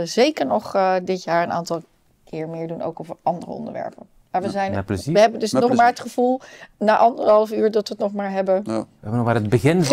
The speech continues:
Speaker 1: Gestreeld,
Speaker 2: voorbode,
Speaker 1: hè?
Speaker 2: van de prelude, van
Speaker 3: Na,
Speaker 2: de
Speaker 3: na anderhalf uur beseffen we dat we
Speaker 2: Ja.
Speaker 3: oneindig veel uren zouden moeten spreken.
Speaker 2: Ja,
Speaker 3: Ja.
Speaker 2: precies, ja.
Speaker 3: Mooi. Eh, bedankt,
Speaker 1: Ja.
Speaker 3: Maarten, hè, om, eh, om
Speaker 2: Eh,
Speaker 3: hier, eh,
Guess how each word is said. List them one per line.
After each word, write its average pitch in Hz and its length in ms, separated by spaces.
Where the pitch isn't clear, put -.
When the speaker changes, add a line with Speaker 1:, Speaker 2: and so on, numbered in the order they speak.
Speaker 1:
Gestreeld, 156 380
Speaker 2:
voorbode, 240 300
Speaker 1:
hè? 262 80
Speaker 2:
van 440 100
de 160 80
prelude, 180 640
van 151 100
Speaker 3:
Na, 151 60
Speaker 2:
de 156 100
Speaker 3:
na 160 220
anderhalf 170 480
uur 160 160
beseffen 151 420
we 277 120
dat 147 120
we 143 60
Speaker 2:
Ja. 139 100
Speaker 3:
oneindig 160 360
veel 147 140
uren 143 220
zouden 110 220
moeten 110 180
spreken. - 360
Speaker 2:
Ja, 370 120
Speaker 3:
Ja. 143 180
Speaker 2:
precies, 104 200
ja. 104 400
Speaker 3:
Mooi. 139 160
Eh, 139 140
bedankt, 156 240
Speaker 1:
Ja. - 60
Speaker 3:
Maarten, 101 300
hè, 120 80
om, 117 260
eh, 117 280
om 120 100
Speaker 2:
Eh, 95 140
Speaker 3:
hier, 120 400
eh, 110 60